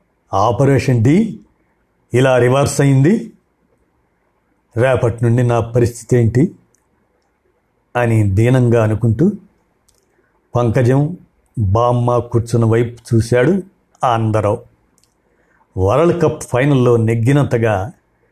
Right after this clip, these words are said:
సంబరాలు చేసుకుంటున్నారు ఇద్దరు. "అబ్బాయి రోగం కుదిరింది, ఇక నుంచి కుమ్మే" అన్నట్టు పంకజం భుజం తట్టింది బామ్మ.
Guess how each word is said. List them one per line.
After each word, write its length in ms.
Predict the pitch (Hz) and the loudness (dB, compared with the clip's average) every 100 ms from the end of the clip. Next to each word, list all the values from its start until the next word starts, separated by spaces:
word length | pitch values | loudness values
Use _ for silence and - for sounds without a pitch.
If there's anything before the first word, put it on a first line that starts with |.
| _ _ | _ _
సంబరాలు 760 | - - 113 131 156 131 - | -6 -2 0 2 2 2 0
చేసుకుంటున్నారు 640 | 117 113 110 95 101 120 147 | -2 -4 -6 -6 -4 -2 -2
ఇద్దరు. 540 | 104 95 98 120 117 - _ _ _ _ _ _ _ _ _ _ _ _ _ _ _ _ _ 135 | -2 -2 -2 0 -2 -4 _ _ _ _ _ _ _ _ _ _ _ _ _ _ _ _ _ -2
"అబ్బాయి 440 | 131 123 175 165 | 0 0 2 2
రోగం 400 | 139 139 131 120 | 2 2 2 0
కుదిరింది, 640 | 147 139 165 117 104 - - _ _ _ - 170 | 2 2 2 2 0 -4 -12 _ _ _ -4 -2
ఇక 100 | 170 | 2
నుంచి 280 | 160 175 180 | 0 0 -2
కుమ్మే" 680 | - 233 233 233 127 - - _ _ _ _ _ _ | 0 2 4 4 2 -2 -10 _ _ _ _ _ _
అన్నట్టు 560 | 117 110 110 113 143 185 - _ _ _ _ _ _ | -4 -2 -2 -4 -6 -8 -10 _ _ _ _ _ _
పంకజం 600 | 117 107 135 120 110 90 | -4 -2 -2 0 -2 -2
భుజం 360 | 85 113 127 123 | -2 0 0 -2
తట్టింది 420 | 113 92 104 104 | -4 -2 -2 0
బామ్మ. 720 | 131 90 95 98 101 98 98 | -2 -2 -2 0 0 0 -2